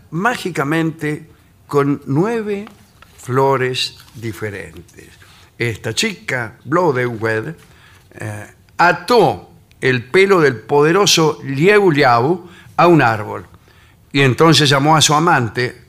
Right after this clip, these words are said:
Gronu, para que le diera muerte. Pero la más famosa de las historias de fuerza que provenía de los pelos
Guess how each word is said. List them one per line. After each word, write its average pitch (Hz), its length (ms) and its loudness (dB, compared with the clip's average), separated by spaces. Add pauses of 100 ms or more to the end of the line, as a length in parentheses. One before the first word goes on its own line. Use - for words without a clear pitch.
Gronu, 127 840 2 (520)
para 180 260 2
que 160 120 2
le 131 120 0
diera 120 260 -4
muerte. 87 580 -16 (840)
Pero 156 480 0 (300)
la 135 180 0
más 196 280 2
famosa 120 840 -2
de 123 100 -8
las 113 180 -2
historias 135 400 0
de 120 100 0
fuerza 123 800 0 (500)
que 120 100 -4
provenía 120 500 -2
de 143 60 -2
los 151 160 0
pelos 123 460 -4